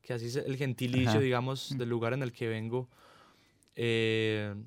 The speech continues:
Speaker 1: las personas sí conocen muy bien esta música y conocen muy bien estos instrumentos. Por, por lo menos el tiple tiene algo, algo que está muy arraigado a esta cultura,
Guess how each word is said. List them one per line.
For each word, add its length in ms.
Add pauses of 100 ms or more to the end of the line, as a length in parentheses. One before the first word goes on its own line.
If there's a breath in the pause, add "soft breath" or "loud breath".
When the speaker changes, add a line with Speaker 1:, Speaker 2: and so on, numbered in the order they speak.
(640)
Speaker 1:
las 160
personas 340
sí 80
conocen 340
muy 160
bien 160
esta 200
música 480
y 100
conocen 480
muy 200
bien 200
estos 240
instrumentos. 680
Por, 680 (120)
por 180
lo 100
menos 280
el 160
tiple 400 (500 loud breath)
tiene 320
algo, 500
algo 560
que 60
está 240
muy 240
arraigado 460
a 20
esta 200
cultura, 580